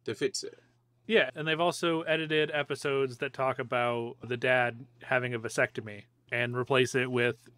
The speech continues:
Speaker 2: him talking about getting his canine teeth removed.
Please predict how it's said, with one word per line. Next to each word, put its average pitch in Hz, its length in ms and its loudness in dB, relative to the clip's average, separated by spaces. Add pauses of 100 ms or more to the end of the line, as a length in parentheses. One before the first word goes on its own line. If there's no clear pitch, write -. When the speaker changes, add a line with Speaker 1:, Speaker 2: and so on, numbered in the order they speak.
(220)
Speaker 2:
him 127 380 -2
talking 120 340 2
about 117 240 -2
getting 117 240 -4
his 113 160 -6
canine 117 520 0
teeth 120 320 -4
removed. 110 500 -4